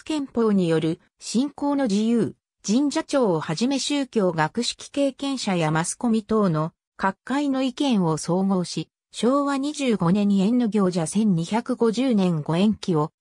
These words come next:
契機として、金剛山古来の伝統、神仏金光の旧体に服して、真言宗第五派に属する、葛城の修験道大本山として、天宝林寺が再興された。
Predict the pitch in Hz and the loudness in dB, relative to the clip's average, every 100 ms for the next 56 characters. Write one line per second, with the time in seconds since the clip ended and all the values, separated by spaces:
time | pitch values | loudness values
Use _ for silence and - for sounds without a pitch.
0 | _ - 277 247 - 202 - 180 156 - | _ -2 -2 -2 -4 -4 -2 -2 -2 -4
1 | _ - 202 262 262 302 294 285 269 277 | _ 0 0 2 -2 -2 -2 -4 -2 0
2 | 254 214 175 156 180 - 180 165 - _ | 2 2 2 0 -2 0 0 0 -2 _
3 | _ - 233 320 311 302 - 285 302 - | _ -4 -2 0 -2 -4 -4 -2 -2 0
4 | 208 180 151 - 220 - 247 240 233 - | 0 2 0 -2 -4 -2 0 2 0 -2
5 | - 214 - - 156 - _ - - 262 | -6 -8 -4 -2 -2 -4 _ -8 -2 0
6 | 294 294 277 - 277 269 262 247 254 247 | 0 -2 -2 -2 -2 0 -2 -2 -2 0
7 | 233 220 - - 202 170 - _ _ - | 0 0 -4 -4 -2 -2 -4 _ _ -6
8 | 190 294 302 285 262 254 - 247 277 294 | -4 -4 -2 -2 -2 -2 -2 -2 -2 -2
9 | 285 294 285 277 262 - 277 240 214 185 | -2 -2 -2 -2 -2 0 0 2 0 0
10 | 185 - 165 160 _ _ - 226 294 - | -4 -2 -2 -2 _ _ -2 -2 0 0
11 | 311 285 226 202 190 156 147 165 202 240 | 0 2 2 2 0 -2 -4 -4 -4 0
12 | 226 - 170 151 139 | 0 0 -4 -4 -6